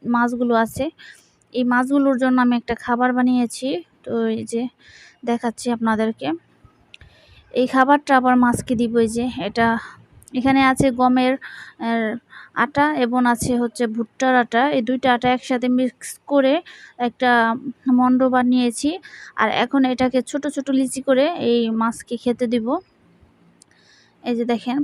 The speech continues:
পানির মধ্যে যখন দেই, এই যে মাছগুলো কিন্তু উপরে এসে এই খাবারটা খেয়ে নিচ্ছে। তো একটু ভালো করে, ভালোভাবে খেয়াল করলে আপনারা দেখতে পারবেন যে মাছগুলো কিভাবে খাবারটা খাচ্ছে। দেখেন ছোট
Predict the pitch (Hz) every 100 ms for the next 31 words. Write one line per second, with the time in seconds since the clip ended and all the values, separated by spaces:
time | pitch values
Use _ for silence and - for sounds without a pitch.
0 | 285 262 285 285 269 254 254 247 254 233
1 | 247 269 339 - _ _ _ _ _ _
2 | _ - 240 247 233 247 262 262 262 254
3 | 247 254 254 - 269 247 - 254 285 -
4 | 226 220 - 233 247 - 240 226 254 247
5 | 240 - 254 320 - - - - - _
6 | - 240 240 233 240 320 294 285 277 277
7 | 277 - - 240 240 247 254 254 - 254
8 | 254 262 285 277 269 - 240 233 240 240
9 | 247 226 214 220 311 - - _ _ _
10 | _ 226 240 233 233 254 254 240 262 247
11 | 233 233 233 226 226 220 - 220 - 254
12 | 320 311 240 214 262 349 - - - -
13 | 311